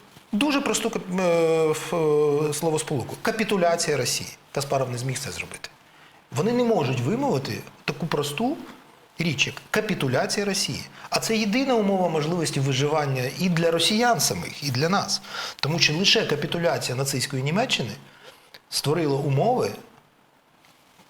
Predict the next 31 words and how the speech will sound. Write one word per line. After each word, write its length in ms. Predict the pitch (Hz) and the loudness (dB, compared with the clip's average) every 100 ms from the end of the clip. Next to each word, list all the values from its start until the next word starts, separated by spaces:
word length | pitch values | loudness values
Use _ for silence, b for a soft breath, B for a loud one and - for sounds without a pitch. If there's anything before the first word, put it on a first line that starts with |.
| - | -8
дуже 320 | 120 165 139 117 | -2 0 0 0
тривалого 600 | 110 107 151 160 127 117 | -2 0 2 2 0 -2
процесу 640 | - 110 - 214 226 - | -6 -4 -2 0 -2 -2
перетворення 600 | 131 123 123 139 139 123 | -4 -4 -2 0 0 -2
Німеччини 480 | 117 117 160 - 143 | -6 -4 -4 -4 -4
на 60 | 123 | -4
лі-, 100 | 131 | -4
на 80 | 120 | -4
ліберально-демократичну 960 | 120 120 131 131 120 117 - 120 - 113 | -4 -2 -2 -2 -6 -6 -8 -6 -6 -8
країну. 280 | - - - - - - B B B B B B B - | -12 -12 -14 -20 -20 -20 B B B B B B B -8
Якщо 300 | 113 - 214 | -2 2 2
Росія 380 | 220 147 196 160 | 2 2 2 2
не 180 | 143 175 | 2 2
капітулює, 580 | 139 143 139 139 233 196 | 0 -2 -2 0 0 0
якщо 220 | 135 143 | 0 0
Росія 340 | 143 170 151 | 0 0 0
не 120 | 131 | 0
буде 260 | 147 156 117 | 0 0 0
переможена, 640 | 117 120 139 254 - 147 - B B B B _ | -2 -2 0 -2 -2 -6 -6 B B B B _
то 540 | - 131 139 135 135 131 | -2 2 2 2 2 2
ж 320 | - - 131 117 | 2 0 -2 -2
в 40 | 120 | 0
них 220 | 170 226 | 0 0
нема, 440 | 254 233 202 196 - | 2 4 4 2 0
е, 20 | - 156 156 139 | -2 0 0 0
нормального 440 | 147 156 151 147 | 0 0 0 0
майбутнього, 500 | 143 139 135 139 123 | 0 0 0 -2 -4
і 80 | 123 | -2
в 60 | |
нас 180 | 131 151 | -2 -2
також. 440 | 143 - - - | -4 -6 -6 -6